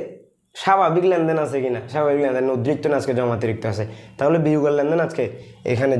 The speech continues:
যোগের দিকে বসা দিতে হবে। এখানেও ইস্যুকৃত চেক বা পাওনাদারকে প্রদত্ত চেক উপস্থাপিত হয়নি, এখানে এক হাজার টাকা লিখতে হবে।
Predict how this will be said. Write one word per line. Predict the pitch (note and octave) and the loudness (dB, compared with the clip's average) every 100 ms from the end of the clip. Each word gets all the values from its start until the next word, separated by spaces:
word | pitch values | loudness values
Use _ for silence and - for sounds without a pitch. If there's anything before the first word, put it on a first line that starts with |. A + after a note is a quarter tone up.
| A2+ | 0
যোগের | B2 A#2+ B2+ | 0 0 0
দিকে | C3+ C3+ | 0 0
বসা | A#2 A#2 A2+ | 0 -2 -2
দিতে | A2 | -2
হবে। | G#2+ A2 | -2 0
এখানেও | A#2 D3+ E3 | 0 2 0
ইস্যুকৃত | C3 C#3+ C#3+ D3 D3+ | 0 -2 -2 -2 0
চেক | C#3 A#2 - - - - - - _ _ - | 0 -2 -6 -18 -20 -20 -20 -20 _ _ -4
বা | C3+ C3 - - - - | -2 -2 -6 -14 -20 -2
পাওনাদারকে | C#3 C#3 C3+ C3 C3+ C3 B2+ G#2 - - | 2 2 2 0 -2 -2 -4 -4 -12 -4
প্রদত্ত | C3+ B2+ B2 B2+ A#2 | 0 2 0 -2 -2
চেক | A2+ A#2 A#2 | -2 -2 -2
উপস্থাপিত | A2+ A#2 B2 A2+ A2+ | -2 0 -2 0 0
হয়নি, | A2+ G#2+ A2 A2+ A2+ | 0 -2 -4 -6 -4
এখানে | A#2+ C3+ | 0 0
এক | A2 | 0
হাজার | A#2+ B2+ C3+ | 0 0 0
টাকা | C#3+ A#3 - - - A#2+ | 0 -2 -6 -18 -6 -2
লিখতে | B2 A#2+ A2 | -2 -2 -2
হবে। | G#2 F#2+ | -2 -4